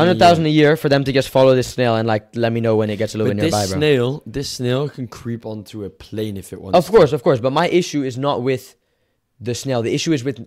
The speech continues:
Speaker 1: the uncertainty. Like, I believe I can get away from the snail, but it's about every single snail I see, I'm gonna be tripping.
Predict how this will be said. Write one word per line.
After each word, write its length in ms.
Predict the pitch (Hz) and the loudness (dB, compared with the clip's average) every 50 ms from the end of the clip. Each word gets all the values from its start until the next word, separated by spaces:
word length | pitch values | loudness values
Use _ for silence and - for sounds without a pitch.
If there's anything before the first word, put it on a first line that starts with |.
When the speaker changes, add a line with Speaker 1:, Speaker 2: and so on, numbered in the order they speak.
| - 117 | -10 -6
Speaker 1:
the 160 | 104 131 - | -4 -4 -2
uncertainty. 760 | 123 135 123 - - - 131 120 - 110 101 - 95 87 85 _ _ _ _ _ _ _ _ | -2 -2 -4 -4 -2 -2 -2 -2 -4 -6 -10 -10 -10 -12 -14 _ _ _ _ _ _ _ _
Like, 160 | 123 123 131 - | -2 0 0 2
I 160 | - 131 156 175 | 4 4 4 4
believe 220 | 160 175 180 180 151 | 4 2 0 2 2
I 80 | 147 143 | 2 2
can 100 | 143 139 | 0 0
get 160 | 123 139 117 | 0 2 2
away 160 | 127 135 131 | 2 2 0
from 120 | - 127 113 | -2 -4 -10
the 60 | 101 | -10
snail, 220 | - 131 127 117 | -8 -6 -4 -2
but 100 | 98 120 | -2 -2
it's 120 | 120 - - | -4 -2 -2
about 320 | 127 135 131 123 - - _ _ - _ _ _ _ | 0 0 0 0 0 -4 _ _ -20 _ _ _ _
every 260 | - 151 160 156 170 | 2 4 4 4 2
single 260 | 165 - 170 160 151 143 | 0 0 0 0 0 0
snail 260 | - - 151 143 139 | -2 -2 0 0 2
I 140 | 131 123 120 | 2 2 0
see, 420 | - - - 131 117 123 139 - _ _ _ _ _ _ | -2 -4 -4 -2 -2 -4 -6 -10 _ _ _ _ _ _
I'm 180 | - 120 127 117 | -4 -4 -2 0
gonna 240 | 107 131 127 123 | 2 2 2 2
be 240 | 113 98 120 117 110 | 0 -2 -2 -2 -4
tripping. 400 | - - - 127 117 - - - | -4 -4 -4 -4 -4 -4 -8 -16